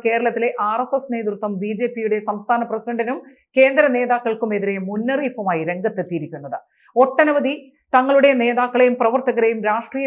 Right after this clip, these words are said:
വിരോധത്താൽ കൊലപ്പെടുത്തിയ സി പി എം പാർട്ടിയുമായി ഒരു ബന്ധവും ഉണ്ടാക്കുന്നതിന് തങ്ങൾ സമ്മതിക്കില്ല എന്ന കടുത്ത നിലപാട് തന്നെയാണ് ആർ എസ് എസ് നേതാക്കൾ സംസ്ഥാന കേന്ദ്ര ബി ജെ പി നേതാക്കളെ അറിയിച്ചിരിക്കുന്നത്. ആർ എസ് എസിന്റെ ഈ നിലപാടിനോട്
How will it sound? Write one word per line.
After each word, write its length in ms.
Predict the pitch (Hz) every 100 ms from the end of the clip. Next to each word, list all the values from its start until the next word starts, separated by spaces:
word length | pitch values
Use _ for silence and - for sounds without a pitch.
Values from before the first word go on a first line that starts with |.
| 226
വിരോധത്താൽ 500 | 226 233 220 220 214 214
കൊലപ്പെടുത്തിയ 560 | 214 233 240 233 233 220 214
സി 140 | 240 247
പി 80 | 269
എം 60 | 254 -
പാർട്ടിയുമായി 560 | 220 - 226 208 208 - 226
ഒരു 120 | 320 233
ബന്ധവും 400 | 233 214 226 233 214
ഉണ്ടാക്കുന്നതിന് 640 | 208 220 220 185 160 135 - _ -
തങ്ങൾ 220 | 214 214 208 214
സമ്മതിക്കില്ല 600 | 220 269 269 - 254 233 226 -
എന്ന 120 | 208 185 -
കടുത്ത 340 | 208 247 262 226
നിലപാട് 360 | 208 208 269 269
തന്നെയാണ് 380 | 254 214 196 185 - 175
ആർ 100 | 208
എസ് 120 | 208 208
എസ് 100 | 190
നേതാക്കൾ 340 | 170 156 151 - _ - -
സംസ്ഥാന 360 | 202 196 208 202 208
കേന്ദ്ര 260 | 226 233 233 202
ബി 80 | 233 233
ജെ 80 | 277
പി 80 | 277 208
നേതാക്കളെ 400 | 208 180 175 165 175
അറിയിച്ചിരിക്കുന്നത്. 640 | 180 202 185 147 151 143 139 - _ - 208
ആർ 120 | 247 302
എസ് 120 | 311
എസിന്റെ 280 | 311 277 285 240 262
ഈ 20 | 311 269
നിലപാടിനോട് 600 | 254 247 240 233 233